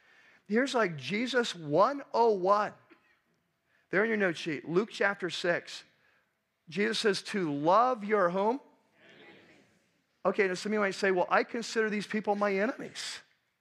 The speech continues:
Great. Then what's your marching orders? Love 'em. Let's just be clear.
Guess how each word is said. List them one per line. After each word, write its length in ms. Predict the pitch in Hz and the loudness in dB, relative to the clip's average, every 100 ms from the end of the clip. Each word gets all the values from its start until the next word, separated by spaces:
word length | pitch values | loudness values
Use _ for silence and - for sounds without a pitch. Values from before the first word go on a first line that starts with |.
| _ _ _ | _ _ _
Great. 460 | - 170 247 285 - - - _ _ _ _ _ _ _ _ _ _ _ _ _ | -10 -8 -8 -8 -14 -20 -20 _ _ _ _ _ _ _ _ _ _ _ _ _
Then 160 | 151 160 | -4 2
what's 260 | 185 208 214 | 2 2 -2
your 100 | 185 | 0
marching 360 | 185 220 185 | 0 0 -4
orders? 460 | 143 123 - - - _ _ _ _ _ _ _ _ _ _ - | -4 -4 -8 -10 -12 _ _ _ _ _ _ _ _ _ _ -6
Love 240 | 113 131 | -2 -2
'em. 100 | 104 - _ _ _ _ _ _ _ _ _ _ _ _ _ _ _ _ _ _ _ - | -2 -20 _ _ _ _ _ _ _ _ _ _ _ _ _ _ _ _ _ _ _ -6
Let's 160 | 156 | -2
just 200 | 220 214 | -2 0
be 100 | 247 | 0
clear. 420 | 233 247 254 196 | -2 2 2 2